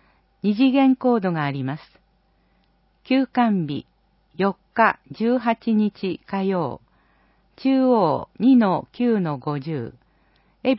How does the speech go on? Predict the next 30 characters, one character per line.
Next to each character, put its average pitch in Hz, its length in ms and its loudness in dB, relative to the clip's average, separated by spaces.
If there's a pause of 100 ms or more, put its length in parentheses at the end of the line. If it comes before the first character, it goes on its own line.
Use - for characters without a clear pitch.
老 196 40 2
名 165 240 -2
プ 202 100 -4
ラ 247 160 4
イ 254 60 4
ム 240 140 2
タ 233 200 0
ワ 156 360 0
ー - 40 -6
ア 175 80 0
ネ 226 100 0
ッ - 140 -8
ク - 60 -20
ス 170 200 -6
一 139 160 -6 (180)
階。 139 340 -6 (720)
電 190 320 0
話、 175 240 -2 (400)
二 240 280 2 (120)
三 202 340 0
五 139 300 -8 (400)
零 233 260 2
三 185 460 -2
六 151 340 -8
六。 151 420 -8 (1800)
第 262 300 2
一 262 240 -2
展 233 320 2
示 202 180 -4 (180)
室。 - 220 -10